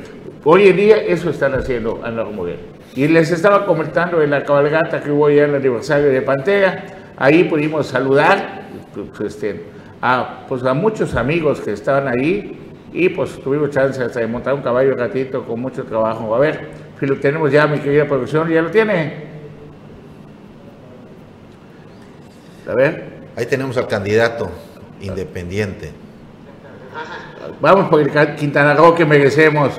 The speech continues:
Speaker 1: ¿Ah?
Speaker 2: Sí.
Speaker 1: Agradezco mucho a mi amigo Chuy Sosa que me prestó su
Speaker 2: Eso.
Speaker 1: caballo un momentito.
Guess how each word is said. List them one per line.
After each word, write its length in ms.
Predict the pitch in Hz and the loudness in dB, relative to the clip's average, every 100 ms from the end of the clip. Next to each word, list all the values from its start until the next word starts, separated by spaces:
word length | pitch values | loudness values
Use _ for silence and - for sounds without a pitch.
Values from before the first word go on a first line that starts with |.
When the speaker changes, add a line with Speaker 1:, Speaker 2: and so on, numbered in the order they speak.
| - - - - - - - - - - | -10 -16 -18 -16 -10 -10 -12 -16 -14 -2
Speaker 1:
¿Ah? 380 | 120 160 196 - - - - - - - | 2 2 0 -8 -14 -18 -20 -20 -20 -6
Speaker 2:
Sí. 100 | 113 | 2
Speaker 1:
Agradezco 480 | 135 156 - 156 | 6 6 6 2
mucho 240 | 143 156 160 | 0 2 2
a 40 | |
mi 100 | 139 | 2
amigo 320 | 127 143 143 | 0 2 2
Chuy 220 | 139 143 143 | 2 0 2
Sosa 360 | 143 139 143 | 2 2 2
que 80 | 123 | -2
me 120 | 120 | -2
prestó 340 | 110 110 113 131 | -2 -2 0 2
su 100 | 107 | 2
Speaker 2:
Eso. 120 | 120 | 2
Speaker 1:
caballo 340 | 120 135 139 | 4 6 6
un 60 | 135 | 4
momentito. 640 | 131 127 113 131 135 135 | 2 -2 -2 -2 0 -2